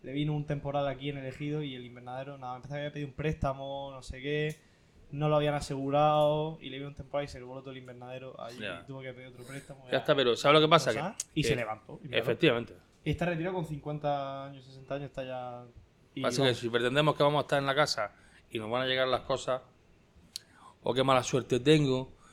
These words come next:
Speaker 2: es que no encuentro trabajo, es que tal, yo entiendo que el trabajo es complicado, es complicado, pero uno tiene que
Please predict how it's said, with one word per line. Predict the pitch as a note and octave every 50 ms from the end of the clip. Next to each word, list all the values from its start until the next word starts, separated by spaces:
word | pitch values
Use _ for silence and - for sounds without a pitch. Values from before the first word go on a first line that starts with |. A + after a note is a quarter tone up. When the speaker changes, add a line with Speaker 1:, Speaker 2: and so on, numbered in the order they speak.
| - - - _ -
Speaker 2:
es | - A#2
que | - D3
no | C3 B2+
encuentro | B2 A#2 C3 B2 A#2 A#2+ A#2+
trabajo, | A#2+ B2 C3+ D#3 D#3 - - C3
es | A#2
que | C3 B2
tal, | C#3 C#3+ B2+
yo | A#2 A#2+ C3+
entiendo | C3 C3+ C#3+ D3 C#3+
que | B2+
el | A#2+ A2
trabajo | G#2+ A2+ B2 A#2+ D3
es | B2+
complicado, | - B2 A2+ G#2 G#2 F#2 F2+ F2 F2+ - _ _ - - -
es | A#2+ A2+
complicado, | - - A2 G#2 G#2 F#2+ F#2 F2 - - - - _ - - _ _ _ _ _ _ - -
pero | G#2 G2 F2+ F#2 G2 G#2 - - _ - _ _ _ _ _ _ _ _ - - - - - - _ _ _ -
uno | D3+ C#3 D3 D3
tiene | B2+ C3 B2+ B2+ A#2+
que | A#2 A#2 A2+ A#2 - - -